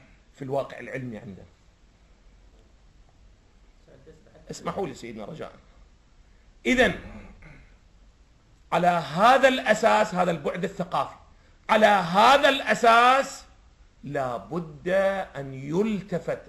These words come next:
أننا عندما نقول حجية، مرادنا من الحجية مو المطابقة للواقع، وإنما المراد من الحجية ماذا؟ ها؟ أنه هناك منهج أو لا يوجد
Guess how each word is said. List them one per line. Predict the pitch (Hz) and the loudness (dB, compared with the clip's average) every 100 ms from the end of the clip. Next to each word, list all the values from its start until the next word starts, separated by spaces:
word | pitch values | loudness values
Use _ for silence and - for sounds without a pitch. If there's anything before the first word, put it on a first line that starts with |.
| _ | _
أننا | 127 120 117 120 107 | -12 -12 -12 -12 -12
عندما | 123 117 113 110 101 | -14 -12 -12 -12 -12
نقول | 104 98 113 104 - - | -14 -14 -16 -16 -16 -18
حجية، | 113 85 104 117 135 160 185 196 185 190 170 147 - | -18 -18 -16 -12 -4 -2 -2 -4 -8 -18 -18 -18 -10
مرادنا | 160 160 151 160 202 208 175 175 160 143 131 | -2 0 2 4 4 2 -2 -8 -6 -8 -8
من | 120 123 127 | -10 -10 -10
الحجية | 120 110 - 135 107 98 127 170 185 190 185 | -10 -12 -14 -14 -14 -18 -14 -12 -10 -8 -6
مو | 180 147 180 | -6 -6 -4
المطابقة | 214 208 180 175 - 156 | -4 -4 -2 -2 -2 -6
للواقع، | 151 139 139 127 131 131 - _ _ - | -6 -4 0 0 -2 -6 -10 _ _ -6
وإنما | 147 165 156 135 120 117 | -4 -4 -6 -6 -8 -8
المراد | 117 117 139 147 131 | -10 -6 -2 -2 -4
من | 123 120 | -8 -10
الحجية | 107 123 107 127 165 | -12 -16 -16 -8 -4
ماذا؟ | 165 185 185 - - _ _ _ _ _ _ _ _ _ _ _ | -2 -2 -4 -8 -14 _ _ _ _ _ _ _ _ _ _ _
ها؟ | 143 185 220 240 - _ _ - _ 135 | -4 -2 -4 -8 -20 _ _ -20 _ -12
أنه | 131 120 113 113 98 | -10 -10 -12 -14 -16
هناك | 110 123 170 180 | -14 -10 -10 -10
منهج | 180 190 185 190 202 - _ _ _ 131 | -10 -10 -10 -12 -14 -18 _ _ _ -8
أو | 127 123 | -8 -6
لا | 135 147 | -6 -4
يوجد | 156 147 147 131 123 | -4 -6 -6 -8 -12